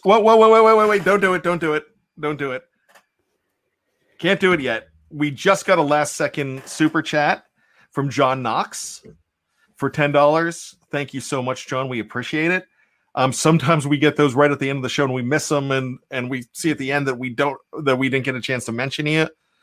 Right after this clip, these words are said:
But thank you. I wanted to catch this for Switz and his family. Ten dollars. Thank you, John Knotts. Really appreciate you, buddy.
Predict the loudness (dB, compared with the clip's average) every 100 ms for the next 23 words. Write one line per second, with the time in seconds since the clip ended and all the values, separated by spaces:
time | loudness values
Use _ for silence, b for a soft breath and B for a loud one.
0 | _ _ -8 -4 2 2 4 4 4 2
1 | 0 -2 -2 -2 -2 -4 -6 -6 0 2
2 | 2 0 -2 -2 -4 -4 -4 -4 -2 -2
3 | -2 -6 _ _ _ _ _ -2 2 4
4 | 6 4 2 -2 -4 -4 -6 -4 0 0
5 | 0 0 0 0 -4 -10 -12 -16 _ _
6 | _ _ _ _ _ _ -8 2 4 6
7 | 4 0 -4 -4 -6 -6 -4 -4 -4 -10